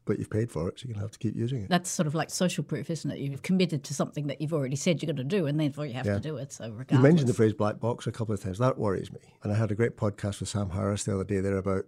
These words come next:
Speaker 1: a bit like The Sorcerer's Apprentice, where it starts off seeming like a good idea that the brooms help you shift the water, but you don't anticipate all the consequences. And, you know, he was saying if you've got a black box that's determined to cure cancer, it could start killing humans because that cures cancer, um,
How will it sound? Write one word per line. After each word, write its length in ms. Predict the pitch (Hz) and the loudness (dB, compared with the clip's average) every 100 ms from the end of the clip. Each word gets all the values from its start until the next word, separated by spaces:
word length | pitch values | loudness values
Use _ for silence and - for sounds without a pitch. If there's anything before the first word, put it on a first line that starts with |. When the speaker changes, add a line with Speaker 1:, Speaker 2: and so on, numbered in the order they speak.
| - | -6
Speaker 1:
a 20 | |
bit 180 | - 123 | 0 2
like 140 | - | 2
The 80 | 104 | -2
Sorcerer's 540 | - 110 - 107 95 | 0 0 0 -6 -4
Apprentice, 680 | 92 104 113 104 - - - _ _ _ - | -4 -2 -2 -2 -8 -10 -16 _ _ _ -6
where 120 | - | -4
it 40 | |
starts 320 | - 113 - | 0 -2 0
off 120 | 104 - | -4 -2
seeming 280 | 113 107 | 0 0
like 200 | 98 87 | 0 -2
a 40 | 95 | -4
good 180 | 98 92 | -4 -2
idea 320 | 90 98 98 | -4 -2 -2
that 160 | 95 - | -4 -6
the 60 | |
brooms 360 | 98 101 92 95 | -4 -2 -2 -4
help 320 | 98 101 - | -4 -4 -6
you 160 | 95 98 _ | -6 -6 _
shift 320 | - 107 - | -6 -6 -6
the 60 | - | -8
water, 340 | 107 110 - - | -4 -4 -6 -8
but 80 | |
you 60 | - | -6
don't 240 | - 113 | -2 -2
anticipate 540 | 98 - 104 98 95 95 | -4 -4 -4 -2 -4 -4
all 140 | 98 | -4
the 80 | 92 | -6
consequences. 760 | - 113 113 120 104 - - - _ - | -4 -4 -2 -4 -4 -6 -14 -20 _ -4
And, 120 | 98 | 2
you 60 | 98 | 4
know, 80 | |
he 80 | 110 | 6
was 140 | 113 110 | 6 4
saying 140 | 107 | 2
if 100 | 98 | 2
you've 100 | 107 | 0
got 160 | 127 110 | 2 2
a 60 | |
black 300 | 101 107 107 | 4 2 2
box 280 | - 104 - | 0 -2 -2
that's 160 | - - | -10 -10
determined 540 | - 98 101 98 90 | -10 -6 -4 -2 -6
to 60 | - | -8
cure 240 | - 98 | -6 -6
cancer, 600 | - 110 113 - - 92 _ - | -4 -4 -4 -6 -8 -10 _ -4
it 140 | 117 | -4
could 160 | - 110 | 0 0
start 300 | - 110 - | 0 -2 -2
killing 320 | 117 104 98 | -2 -2 -2
humans 420 | 101 139 - 85 | 0 0 0 -4
because 300 | - - 87 | -10 -8 -4
that 240 | 104 113 - | -2 -2 -2
cures 260 | 110 101 | -4 -4
cancer, 460 | - 113 135 - - _ - | -4 -4 -2 -6 -10 _ -8
um, 180 | 98 | -6